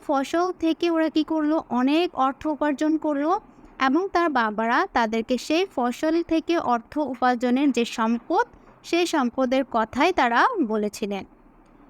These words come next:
Moral of the story হচ্ছে hard work pays off, মানে হচ্ছে কঠোর পরিশ্রম অবশ্যই আমাদেরকে ফল দেয়। সেই কৃষকের ছেলেরা খুব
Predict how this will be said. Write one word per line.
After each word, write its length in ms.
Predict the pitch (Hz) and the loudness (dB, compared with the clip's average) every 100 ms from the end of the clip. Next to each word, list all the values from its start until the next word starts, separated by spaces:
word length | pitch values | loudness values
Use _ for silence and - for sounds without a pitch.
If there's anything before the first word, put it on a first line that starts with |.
| - | -4
Moral 360 | 247 277 339 427 403 | 0 2 2 0 -2
of 80 | 349 | 0
the 180 | 349 339 | 0 -2
story 360 | - 285 269 277 | -2 -2 0 0
হচ্ছে 480 | 208 - 214 240 392 - - - - | -4 -4 -2 0 0 -6 -20 -20 -2
hard 300 | 294 330 392 | 2 2 2
work 400 | 269 247 233 349 - - | -2 0 0 -2 -4 -2
pays 420 | 330 254 254 359 - _ - - | 0 2 0 -2 -8 _ -18 -8
off, 300 | 214 190 208 - - - 220 | -6 -6 -8 -16 -20 -8 -2
মানে 260 | 226 285 | 0 0
হচ্ছে 540 | 392 320 - 247 247 403 - - - - - | 0 -2 -2 0 0 0 -6 -20 -20 -12 -2
কঠোর 440 | 269 277 - 415 427 - | 0 0 0 0 0 -2
পরিশ্রম 640 | 254 277 - 233 226 311 - | -2 -2 -4 -4 -4 -4 -6
অবশ্যই 500 | 233 226 311 - 370 | -4 -4 -4 -2 0
আমাদেরকে 600 | 339 247 233 214 214 320 453 - | 2 0 -2 -4 0 0 0 -4
ফল 260 | 247 214 208 | -4 -2 -2
দেয়। 220 | 190 - - - - - - - | -4 -6 -14 -20 -20 -20 -20 -8
সেই 240 | - 392 - - | -2 -2 -4 -2
কৃষকের 500 | 349 359 427 381 359 - | 0 0 -2 -2 -2 -2
ছেলেরা 420 | 277 247 208 262 | 0 2 2 0
খুব 200 | - 349 | 0 -4